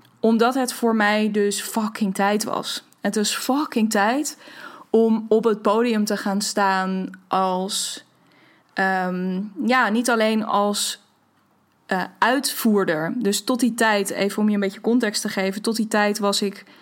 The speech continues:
vooral, eh, bezig geweest met het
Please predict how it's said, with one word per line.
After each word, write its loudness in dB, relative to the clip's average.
vooral, 2
eh, -2
bezig 2
geweest -2
met 0
het -4